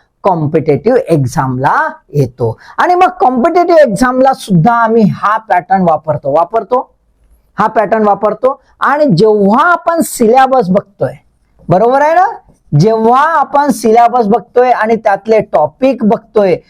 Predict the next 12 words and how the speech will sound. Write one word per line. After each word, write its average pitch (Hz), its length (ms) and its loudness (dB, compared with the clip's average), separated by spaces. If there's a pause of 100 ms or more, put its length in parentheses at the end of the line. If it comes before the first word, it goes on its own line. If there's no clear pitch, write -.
(160)
आपण 202 360 -2
काय 226 160 -2
करतो? 240 320 -2
टॉपिकचं 277 840 -2 (320)
सिलेक्शन 185 1000 0
करतो. 190 800 -2 (640)
आपण 180 280 -2
काय 208 140 0
करतो? 196 240 -2
टॉपिकचं 226 720 -2 (260)
सिलेक्शन 262 640 0
करतो. 269 680 -2